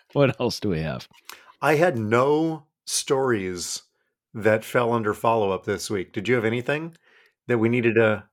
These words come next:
Speaker 2: clean up?
Speaker 1: No, I did not.
Speaker 2: Farv of the week?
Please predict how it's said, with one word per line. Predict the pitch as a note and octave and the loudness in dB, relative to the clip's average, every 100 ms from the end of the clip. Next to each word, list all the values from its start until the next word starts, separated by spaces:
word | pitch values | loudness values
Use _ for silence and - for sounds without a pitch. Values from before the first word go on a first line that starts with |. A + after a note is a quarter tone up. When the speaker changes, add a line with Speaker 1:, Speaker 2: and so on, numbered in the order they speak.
| _ - | _ -8
Speaker 2:
clean | C3 B2 | -2 0
up? | C3 D3 _ _ _ _ _ | 0 -2 _ _ _ _ _
Speaker 1:
No, | A#2 C3+ F3+ B3 - - | -4 2 2 2 -4 -12
I | A#2+ | -6
did | C#3+ | -4
not. | A#2 B2+ F3 - _ _ | -4 -4 -6 -12 _ _
Speaker 2:
Farv | - C3 C3 | -2 0 2
of | B2 | 0
the | A#2+ | -2
week? | B2 C3+ - | -2 -6 -14